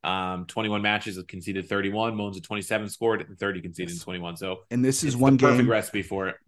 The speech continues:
Speaker 2: Do not be worried if it's, like, the fiftieth, sixtieth minute and there are no goals. These teams both thrive in that final, like, that, like, sixty to eighty minute interval right there. That,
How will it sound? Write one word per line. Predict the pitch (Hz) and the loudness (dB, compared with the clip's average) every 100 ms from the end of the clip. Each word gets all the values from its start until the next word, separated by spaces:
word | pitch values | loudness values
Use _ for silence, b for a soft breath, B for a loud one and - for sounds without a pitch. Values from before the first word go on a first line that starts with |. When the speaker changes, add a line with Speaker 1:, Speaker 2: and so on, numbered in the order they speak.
| 120 | -2
Speaker 2:
Do | 147 156 | 4 6
not | 160 156 151 | 8 6 4
be | 151 139 | 2 2
worried | 117 131 139 131 139 | 2 2 2 2 0
if | 117 117 | -2 -4
it's, | - | -2
like, | 113 - | -2 -2
the | 107 | 0
fiftieth, | 120 117 123 117 104 | 2 2 4 4 4
sixtieth | - 120 - 117 104 110 | 2 2 2 0 2 2
minute | 113 117 110 | 2 0 0
and | 104 | 0
there | 95 | 0
are | |
no | 107 104 | 0 0
goals. | 107 107 107 110 - _ _ _ _ _ _ - | 2 2 0 -2 -8 _ _ _ _ _ _ -2
These | 113 | -2
teams | - 120 107 - | 2 2 2 2
both | 117 113 | 0 2
thrive | - 110 104 95 90 | 2 4 4 2 -2
in | 104 | 0
that | 107 98 - | 2 0 -4
final, | - 101 95 98 87 - | -2 0 2 0 0 -4
like, | 92 87 | -6 -4
that, | 110 85 | -4 -4
like, | 101 - _ _ _ _ _ _ | -8 -10 _ _ _ _ _ _
sixty | - - 165 - - 135 131 | -10 -2 -2 -2 -2 0 2
to | 110 - 127 | 0 0 0
eighty | 135 131 123 | 2 4 4
minute | 117 117 113 _ - | 4 2 -4 _ -6
interval | 117 120 143 135 135 | -4 0 2 2 2
right | 139 143 | 2 0
there. | 160 170 196 | 0 0 -2
That, | 90 | -4